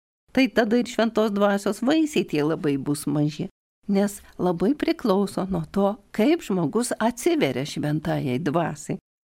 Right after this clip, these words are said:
Tai va, mamyte, turėkit viltį. Šventoji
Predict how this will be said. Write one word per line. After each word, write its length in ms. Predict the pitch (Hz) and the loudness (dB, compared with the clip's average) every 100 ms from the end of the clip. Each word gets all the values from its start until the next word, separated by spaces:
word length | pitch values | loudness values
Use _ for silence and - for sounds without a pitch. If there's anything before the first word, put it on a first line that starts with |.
| _ - | _ -2
Tai 180 | 330 330 | 2 4
va, 120 | 330 | 4
mamyte, 480 | 285 190 196 190 - _ _ 202 | 2 0 -2 -4 -10 _ _ 0
turėkit 480 | 202 311 320 302 | 2 2 0 -2
viltį. 540 | 254 294 277 - 170 - _ _ _ _ | 0 2 2 -2 -8 -8 _ _ _ _
Šventoji 560 | - 175 165 156 240 | -6 0 0 2 2